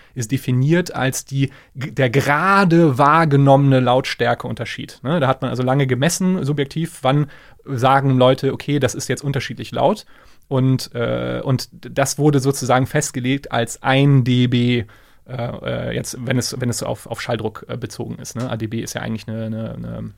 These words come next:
eine formlose Größe. Auf jeden Fall, ähm, äh, also wir sind sehr, sehr schnell, äh, manipuliert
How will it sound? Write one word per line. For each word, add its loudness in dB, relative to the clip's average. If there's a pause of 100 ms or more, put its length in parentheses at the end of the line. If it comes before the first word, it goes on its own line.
(220)
eine -12
formlose -4
Größe. -14 (400)
Auf -6
jeden 2
Fall, 4
ähm, 0 (720)
äh, -10
also -2
wir 2
sind 4
sehr, 2
sehr 0
schnell, 0 (320)
äh, 2
manipuliert 2